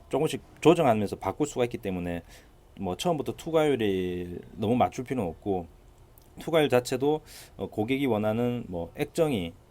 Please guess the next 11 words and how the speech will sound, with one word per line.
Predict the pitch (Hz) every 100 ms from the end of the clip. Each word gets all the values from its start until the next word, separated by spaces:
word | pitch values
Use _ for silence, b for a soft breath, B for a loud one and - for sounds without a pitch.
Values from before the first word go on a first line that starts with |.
| - - - - - - - -
여기에 | 113 107 98
뭐 | 92 92 85
표기만 | - 185 180 131
되는, | 120 127 120 98 82 - - -
되는 | 104 107 127
범위 | 92 95
내에서 | 120 92 90 104 90 82 B B -
조정을 | - 123 113
하는 | 113 139 127
부분이기 | 113 98 87
때문에 | 87 87 85 82